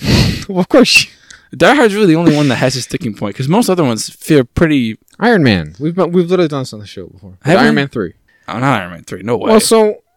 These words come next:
Speaker 2: No, no way Iron Man three.
Speaker 1: Fine, but whatever.
Speaker 2: No, he's not that good. <laughs> Oh, he's worse than Die Hard. No way.
Speaker 1: You're, well, that's not
Speaker 2: No, hold on.
Speaker 1: Don't
Speaker 2: You
Speaker 1: say it like that.
Speaker 2: Fine. It's not as good as Die Hard. Worse than
Speaker 1: Yes.
Speaker 2: maybe, okay. Fine. I'll change my language a little bit. I get the same point across.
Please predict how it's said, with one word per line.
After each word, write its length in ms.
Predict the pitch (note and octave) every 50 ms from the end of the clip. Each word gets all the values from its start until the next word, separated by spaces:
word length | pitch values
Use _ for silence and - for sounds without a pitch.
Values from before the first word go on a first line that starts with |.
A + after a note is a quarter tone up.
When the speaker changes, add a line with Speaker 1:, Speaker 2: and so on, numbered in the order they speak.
| _ -
Speaker 2:
No, 240 | F#3 - C4+ C4+ - - -
no 140 | - A#3+ D4+
way 280 | D4 D#4+ F4+ F4 A#3
Iron 200 | F#3 E3 A2 A2
Man 160 | A2+ G#2+ G#2
three. 320 | G2 - - G#2 G2 F#2 F#2
Speaker 1:
Fine, 460 | - A3+ B3 A#3+ - C2 E2 G2 G2+ _ -
but 160 | - A#2+ A#2+ - -
whatever. 320 | C#3+ D3+ F3+ B3 A3 - -
Speaker 2:
No, 80 | A3+ F3+
he's 100 | D3+ D3+
not 140 | D#3+ E3 D#3+
that 160 | A3 A3+ D#3+
good. 140 | - - -
<laughs> 20 |
Oh, 40 | G#3 B3 D4
he's 100 | F3+ D#3+ D3+
worse 180 | - C4 -
than 80 | - -
Die 80 | - D4+
Hard. 300 | - - - G2+ - A3
No 120 | - C4+
way. 360 | D4 D4+ D#4 C#4 F3 G2+ - - - G#3 _ _ _ _ _ _ -
Speaker 1:
You're, 300 | - - - G4+ F3 - _ _ _ _ _ _
well, 260 | - D#3+ E3+ D3 B2 - _ _ _ _ -
that's 200 | - C4+ - -
not 120 | G#3 F3+
Speaker 2:
No, 160 | C#3 C#3+ C#3 C#3+
hold 200 | - G3 G3 D#3+
on. 120 | B2 A2+
Speaker 1:
Don't 80 | A4 A#4
Speaker 2:
You 40 | D#3
Speaker 1:
say 100 | - - A#3+
it 60 | C#3+
like 160 | C#3+ B2 B2
that. 520 | G#2 C3+ F3+ D3 G2 F#2+ G#2+ - - - _ _ _ _ _
Speaker 2:
Fine. 240 | - - B2 G#2 F#2
It's 120 | B2 - -
not 120 | E3+ E3
as 80 | D3+ B2+
good 180 | A2+ C#3+ C#3+
as 100 | B2+ G#2+
Die 160 | - - E2+ D#2+
Hard. 240 | - - - - _ -
Worse 220 | C#3+ E3 F3 -
than 100 | - C#3+
Speaker 1:
Yes. 80 | B2 -
Speaker 2:
maybe, 260 | C#3+ D3 C#3+ C3+ - -
okay. 340 | - A2+ A2 - - - - - _ _ _ _ _ _
Fine. 340 | - - G3 G3 E3+ G#2 G#2
I'll 160 | G#2+ B2 B2+
change 300 | B2 - - D#3+ D3 C#3
my 120 | C#3 C3+ B2+
language 200 | B2 B2 A#2+ A#2+
a 40 | A#2+
little 220 | A#2 A#2+ A2+ A2
bit. 220 | F#2+ G2 F#2 E2+ - _ -
I 100 | A2+ C3+
get 100 | D3+ D3+
the 80 | C#3+
same 220 | C3 - C3+ A2 -
point 220 | - - D#3+ E3 -
across. 80 | -